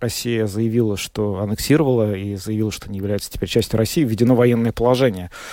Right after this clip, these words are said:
Как это повлияет на вообще, м, жизнь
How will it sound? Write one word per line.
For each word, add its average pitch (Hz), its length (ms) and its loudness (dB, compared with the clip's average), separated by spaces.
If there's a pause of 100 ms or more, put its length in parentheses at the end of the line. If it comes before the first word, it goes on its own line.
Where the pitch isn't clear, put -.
(320)
Как 185 240 2
это 151 120 -2
повлияет 135 800 2
на 123 340 -2
вообще, 117 320 -6
м, 110 520 -4
жизнь 104 460 -2